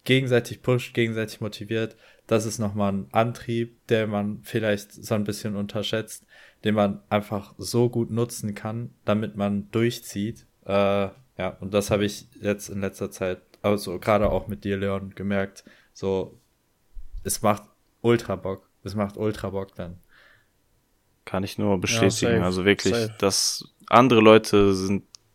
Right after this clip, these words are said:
Speaker 2: die Sachen, die noch am aller, allerwichtigsten sind, gefühlt.
Speaker 1: Ja. Aber nicht unbedingt die Leute, die halt auch im Gym sind, sag ich
Speaker 2: Nee.
Speaker 1: jetzt einfach mal,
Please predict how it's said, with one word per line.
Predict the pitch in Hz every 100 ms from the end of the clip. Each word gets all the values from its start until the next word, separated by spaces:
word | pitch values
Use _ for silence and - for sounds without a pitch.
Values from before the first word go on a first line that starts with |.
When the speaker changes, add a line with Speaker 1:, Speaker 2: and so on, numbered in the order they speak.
| _ -
Speaker 2:
die | 107 101
Sachen, | 98 - 76 69
die | 92
noch | 92 92 - 90
am | 85
aller, | 90 95
allerwichtigsten | 87 87 87 - - - 90
sind, | 90 90
gefühlt. | - - - 87 - _ - - - _ _
Speaker 1:
Ja. | 180 196 - _ _ _ _ _ -
Aber | 107 110
nicht | 117 127
unbedingt | 107 101 101 98 95
die |
Leute, | 90 90 90 -
die | 87 87 85 -
halt | 90 87
auch | - 98 95 -
im | 87
Gym | 82 87 87
sind, | 82 80 80 -
sag | _ 80
ich | 85
Speaker 2:
Nee. | 92
Speaker 1:
jetzt | -
einfach | - 82
mal, | 85 87